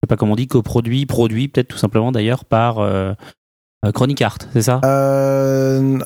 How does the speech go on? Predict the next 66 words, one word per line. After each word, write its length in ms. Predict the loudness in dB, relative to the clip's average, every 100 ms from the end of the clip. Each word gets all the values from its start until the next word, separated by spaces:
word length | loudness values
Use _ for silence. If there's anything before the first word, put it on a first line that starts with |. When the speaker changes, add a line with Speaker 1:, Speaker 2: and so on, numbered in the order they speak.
| 0
Speaker 2:
alors, 220 | 2 2
le, 320 | 2 2 2
le 120 | 2
numéro, 280 | 0 0 0
on 20 | 2
l'a, 140 | 0
on 100 | 0
l'a, 200 | 2 0
on 120 | 2
l'a 100 | 0
travaillé, 580 | 0 0 2 2 2 0 0
euh, 380 | 0 2 0 0 0
avec 300 | 0 0 -2
l'équipe 220 | -2 0
de 80 | 0
Chronic 340 | 2 0 2
Art. 140 | 0 -2
Donc, 120 | -2 0
c'est 60 |
Speaker 1:
Ouais. 60 | 0
Speaker 2:
pour 100 | 2
ça 140 | 0
qu'il 120 | 0
y 20 | 2
a 60 |
un 80 | 2
bail 200 | 2 0
Chronic 340 | 0 0 0
Art 120 | 0 0
sur, 280 | 0 2
sur 140 | 0 0
la 60 |
couverture 500 | 0 0 0 2 2
et 80 | 2
on 180 | 2 0
est 40 |
en 40 | 0
train 140 | 0
de 60 | 0
se 100 | 0
rapprocher 400 | 0 -2 0 2
de, 180 | 2 2
de 100 | 0
Chronic 320 | 0 0 0
Art 100 | -2
pour 120 | 0
travailler 260 | 0 2 2
sur 160 | 0
d'autres 160 | 0 0
projets. 340 | 0 0 0 -4 -4
Speaker 1:
D'accord. 440 | -4 -2 -2 -2 0
Speaker 2:
Euh, 840 | 0 2 2 2 2 2 2 0
en 60 | 0
particulier 520 | -4 -6 -4 0 0
sur 160 | 0 0
le 80 |
jeu 140 | 0 0
vidéo 460 | 0 2 2 2
et 80 | 0
puis, 280 | -4 -4 -2
euh, 340 | 0 0 -2 -4
certainement 460 | -4 -2 -2 0
sur, 380 | -2 -2 -2 -2
sur 140 | -2
le 100 | 0
cinéma. 460 | 0 2 2 2 0